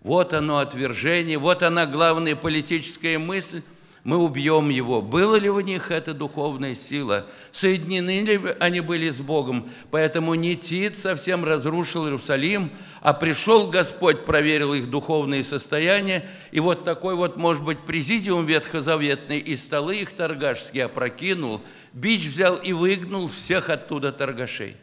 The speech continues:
Но это была символика. Это была символика, кто не захотел покориться Богу, тот остался на своих позициях. Они продолжали своё дело. Они руки умыли, потому что не положено в субботу грязные ручки иметь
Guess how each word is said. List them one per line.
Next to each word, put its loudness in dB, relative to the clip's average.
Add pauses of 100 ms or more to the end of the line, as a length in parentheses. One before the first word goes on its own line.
(720)
Но -2
это 0
была 2
символика. -4 (640)
Это 0
была 2
символика, 0
кто 0
не 0
захотел -2
покориться -4
Богу, -2
тот -4
остался -4
на -6
своих -8
позициях. -8 (460)
Они 4
продолжали 2
своё -2
дело. -6 (720)
Они 4
руки -2
умыли, 2
потому -2
что -4
не 0
положено 0
в -8
субботу -2
грязные 0
ручки -2
иметь -4